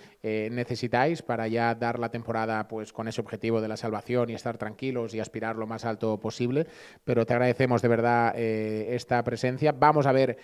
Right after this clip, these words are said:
el miércoles que viene, eh, esos nervios, cómo nos van y qué nos encontramos.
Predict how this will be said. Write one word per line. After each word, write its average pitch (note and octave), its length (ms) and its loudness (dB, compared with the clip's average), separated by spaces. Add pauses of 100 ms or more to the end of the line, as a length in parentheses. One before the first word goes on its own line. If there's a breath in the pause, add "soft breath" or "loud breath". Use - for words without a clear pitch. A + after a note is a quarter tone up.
(180 loud breath)
el B2+ 160 -6
miércoles C#3 540 4
que B2+ 80 0
viene, B2 340 -2 (260 loud breath)
eh, A#2 200 -2
esos A#2 240 -2
nervios, B2 360 0
cómo B2+ 160 -2
nos A2+ 140 -2
van B2+ 340 -2
y A2 380 -6
qué A#2+ 160 -4
nos A#2+ 140 -2
encontramos. A#2 580 -2